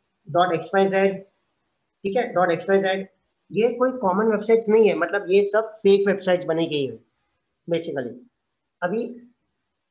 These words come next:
दूसरा एक मैं आपको छोटा सा एग्जांपल दे रहा हूँ, डब्ल्यूएचओ, काफी नाम सुना होगा कोविड के वजह से, डब्ल्यूएचओ आपको मेल भेज रहा है सेफ्टी मेजर्स के लिए। बताओ, आप कितने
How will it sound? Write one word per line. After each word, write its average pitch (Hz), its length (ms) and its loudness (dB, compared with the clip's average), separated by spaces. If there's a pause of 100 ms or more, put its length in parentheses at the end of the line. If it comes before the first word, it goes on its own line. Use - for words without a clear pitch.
दूसरा 196 260 -8
एक 196 140 -4
मैं 185 80 -2
आपको 185 180 -6
छोटा 180 260 -6
सा 175 120 -6
एग्जांपल 165 320 -6
दे 156 80 -6
रहा 165 100 -8
हूँ, 165 120 -20 (1300)
डब्ल्यूएचओ, 180 580 0 (420)
काफी 156 200 -4
नाम 175 180 -2
सुना 185 240 0
होगा 190 180 -2 (400)
कोविड 170 280 -2
के 175 60 -2
वजह 160 180 -4
से, 160 140 -8 (880)
डब्ल्यूएचओ 214 640 -2
आपको 202 260 -2
मेल 175 260 -2
भेज 165 240 -4
रहा 147 120 -4
है 220 220 -8 (340)
सेफ्टी 214 340 -2
मेजर्स 165 340 -2
के 139 100 -16
लिए। 120 200 -18 (600)
बताओ, 170 240 -2 (960)
आप 180 320 -4
कितने 196 320 -6